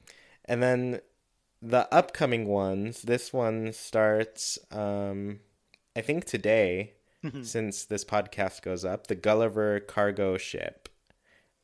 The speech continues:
Speaker 1: I have no idea what this is gonna
Speaker 2: Right.
Speaker 1: be.
Speaker 2: <laughs>
Speaker 1: This, uh, this is something I've been waiting for for a while because I like, I l-, I love the Gulliver character. I think
Speaker 2: Mm-hmm.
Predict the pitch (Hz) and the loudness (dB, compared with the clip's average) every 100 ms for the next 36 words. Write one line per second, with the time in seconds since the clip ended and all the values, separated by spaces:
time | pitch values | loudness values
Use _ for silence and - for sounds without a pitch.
0 | _ 101 113 117 110 110 110 110 107 98 | _ 0 2 4 2 6 8 6 4 2
1 | 92 90 - 92 - - 131 143 156 131 | 2 0 -4 -6 -8 -10 -2 6 6 6
2 | - 151 131 135 233 - 214 196 - - | 2 4 4 0 2 2 0 -2 -4 -6
3 | - - - 104 127 147 - 127 - _ | -14 -16 -12 0 4 4 4 0 0 _
4 | - 117 147 - 180 165 143 131 117 113 | -14 2 4 4 2 2 2 4 4 4
5 | 107 95 95 95 - 92 - 92 87 87 | 6 6 4 0 0 0 2 0 2 0
6 | 85 80 82 87 95 95 98 123 160 - | 0 0 -2 -4 -4 -2 2 6 6 4
7 | - - 110 117 - - _ _ _ - | -12 0 2 2 -2 -12 _ _ _ 0
8 | 117 160 175 131 107 101 92 87 80 - | 6 8 6 4 4 4 4 0 -8 -6
9 | - 71 - - - - 151 110 | -6 -6 -10 -10 -8 -6 -4 -4